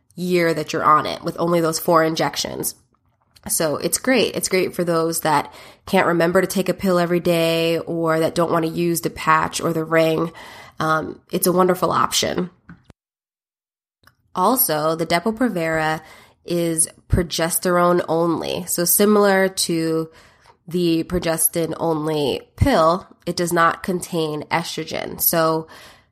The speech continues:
same kind of risk benefit profile, um, in terms of what I described in the first episode with the progestin only pill, which is great for those that can't be on any estrogen. The one downside of the Depo-Provera is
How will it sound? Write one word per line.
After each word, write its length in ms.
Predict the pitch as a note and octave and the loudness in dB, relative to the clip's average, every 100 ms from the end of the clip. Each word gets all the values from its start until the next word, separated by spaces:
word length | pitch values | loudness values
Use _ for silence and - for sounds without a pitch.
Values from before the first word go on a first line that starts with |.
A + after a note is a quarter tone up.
| - | -4
same 680 | - G#3+ A3 A3+ A3+ A3 G#3+ | 4 6 6 6 6 6 4
kind 140 | G3+ F#3 | 2 0
of 160 | D#3+ | 2
risk 300 | F3 F3+ - | 0 0 -2
benefit 480 | F3 E3+ E3 E3 D3+ | 0 0 0 -4 -4
profile, 1000 | - E3+ E3 E3 D3+ D3+ D3+ D3+ D3+ - | -4 0 0 0 0 2 2 2 0 -2
um, 220 | - D3+ D3 | -4 -4 -4
in 80 | |
terms 240 | D#3 E3+ E3 | 0 0 0
of 80 | D#3+ | 0
what 100 | D#3 | -2
I 60 | |
described 460 | D#3 D#3 - D#3 D#3 | 0 -2 2 0 0
in 40 | |
the 60 | D#3 | -2
first 280 | - E3+ E3 | 2 0 0
episode 340 | D#3 D3+ D3+ | -4 -2 -2
with 120 | D3+ D3+ | -2 -4
the 60 | |
progestin 540 | D3 C#3 D3+ D#3 D3+ D3+ | -6 -4 -2 -2 -4 -2
only 280 | D3+ D3+ | -2 -4
pill, 380 | D#3+ C#4+ A#3+ - - - - - - - _ - | 0 0 0 -4 -10 -20 -20 -20 -20 -20 _ -6
which 160 | E3+ | -2
is 120 | E3+ - | -2 0
great 280 | E3 - | 2 2
for 100 | - | 0
those 220 | D3+ D3+ D3+ | -2 0 -2
that 100 | - | -4
can't 500 | - D3+ - - - - | -2 0 -2 -6 -16 -10
be 160 | E3 A2 | -2 0
on 140 | A#2 | 0
any 200 | - D3 | 0 2
estrogen. 640 | D4 D#4+ - E3 C#3+ E3 - - - _ - _ | 2 0 -4 -4 -4 -6 -10 -20 -20 _ -20 _
The 100 | F#3+ | -2
one 340 | F#3+ C4 D#4 B3 | 4 4 4 2
downside 520 | F#3 F3 F3+ F3+ E3+ | 2 0 0 -2 -4
of 100 | D#3+ | -4
the 40 | E3 | -6
Depo-Provera 680 | D#3+ E3+ D#3 D3+ D3+ D3+ - | -6 -8 -6 -6 -6 -6 -4
is 640 | D#3+ D#3 D#3+ D#3 - - | -4 -4 -6 -4 -2 -2